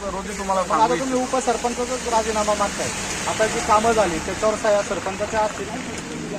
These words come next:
Speaker 1: योग्य,
Speaker 2: किंवा
Speaker 1: तुम्ही
Speaker 2: काय
Speaker 1: जो,
Speaker 2: असेल
Speaker 1: तुम्ही जो प्रश्न
Speaker 2: आहे का
Speaker 1: उपस्थित
Speaker 2: नाही, आपण
Speaker 1: केलाय.
Speaker 2: काय सांगू शकत नाही, परंतु, अ, सह्या सरपंचाच्या पण असतील त्यामध्ये.
Speaker 1: अ, तुम्ही
Speaker 2: मग
Speaker 1: जे बोलताय,
Speaker 2: उपसरपंचाचा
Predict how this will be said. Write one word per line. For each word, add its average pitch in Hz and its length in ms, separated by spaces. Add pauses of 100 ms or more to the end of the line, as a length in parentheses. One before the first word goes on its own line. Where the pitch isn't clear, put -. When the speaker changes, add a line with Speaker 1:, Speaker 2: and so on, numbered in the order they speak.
(220)
Speaker 1:
योग्य, 214 160
Speaker 2:
किंवा 226 160
Speaker 1:
तुम्ही 220 200
Speaker 2:
काय 233 80
Speaker 1:
जो, - 80
Speaker 2:
असेल - 500
Speaker 1:
तुम्ही 226 160
जो 247 100
प्रश्न 220 280
Speaker 2:
आहे 196 120
का 233 60
Speaker 1:
उपस्थित 233 200
Speaker 2:
नाही, 233 120
आपण 220 140
Speaker 1:
केलाय. 233 140
Speaker 2:
काय 233 140
सांगू 214 260
शकत 208 260
नाही, 196 160 (380)
परंतु, 247 560
अ, 214 380 (120)
सह्या 240 440
सरपंचाच्या 247 520
पण 247 160
असतील 233 280
त्यामध्ये. 214 320
Speaker 1:
अ, - 1000 (100)
तुम्ही 202 160
Speaker 2:
मग 220 60
Speaker 1:
जे 240 60
बोलताय, 254 260
Speaker 2:
उपसरपंचाचा 247 440